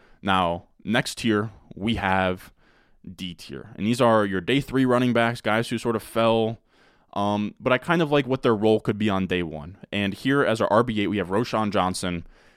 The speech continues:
He goes to the Bears, hundred fifteenth overall in the fourth round. He's a tricky c-,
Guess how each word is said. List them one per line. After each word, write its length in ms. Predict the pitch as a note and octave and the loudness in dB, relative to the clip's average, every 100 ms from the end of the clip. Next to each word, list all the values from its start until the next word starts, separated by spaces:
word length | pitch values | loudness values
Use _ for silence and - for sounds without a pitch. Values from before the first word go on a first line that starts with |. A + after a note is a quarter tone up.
| _ | _
He 240 | - C3 C#3+ | -10 -8 0
goes 220 | C#3 B2+ | 0 0
to 80 | B2 | -6
the 100 | G2 | -4
Bears, 460 | G#2 G#2+ G#2+ G2+ | 0 0 -2 -4
hundred 420 | - - C3 C#3 | -16 -4 -2 -2
fifteenth 400 | - A#2+ B2 A2+ | -4 -4 -2 -2
overall 420 | A2 G2+ G2 F#2+ F#2 | -2 0 0 0 -2
in 80 | |
the 60 | F2+ | -6
fourth 340 | - G#2+ A2+ | -4 -2 -2
round. 440 | F#2+ F2 F2 E2+ - _ _ _ _ _ _ _ _ _ _ _ _ _ _ | -2 -2 -2 -4 -12 _ _ _ _ _ _ _ _ _ _ _ _ _ _
He's 220 | - G3 | -6 -2
a 40 | A3 | 0
tricky 280 | - D#3+ | 0 0
c-, 140 | B2+ | -2